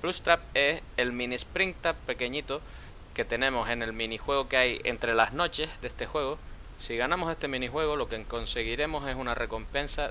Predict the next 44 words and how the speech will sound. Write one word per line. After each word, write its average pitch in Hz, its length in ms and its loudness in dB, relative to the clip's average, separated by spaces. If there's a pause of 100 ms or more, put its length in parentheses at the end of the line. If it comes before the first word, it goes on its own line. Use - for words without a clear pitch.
de 123 60 -6
empezar 117 480 0
la 107 140 -2
siguiente 156 440 -4
noche 165 460 -4
en 120 80 -2
las 113 220 0
dos 143 180 4
A 131 140 6
M 139 320 0
en 117 160 -4
lugar 117 320 0
de 117 80 -4
las 104 180 -2
doce 120 300 -2
A 104 80 2
M. 85 100 -6 (460)
Es 107 100 -4
decir, 110 260 0
la 101 120 -2
noche 127 260 -2
será 123 300 4 (100)
considerablemente 143 840 -2
más 143 120 -6
corta 143 460 -2 (320)
y 113 80 -4
por 117 180 0
lo 110 140 0
tanto 127 300 -2
más 120 180 2
fácil. - 440 -4 (640)
Si - 180 -6
no 143 80 2
encendemos 160 480 2
la 131 140 6
luz 135 180 0
a 123 140 4
tiempo, 170 420 0 (260)
Plush 156 220 0
Trap - 240 4
nos 127 220 -2
ataca 151 340 6
y 147 60 2
perdemos. 107 520 -2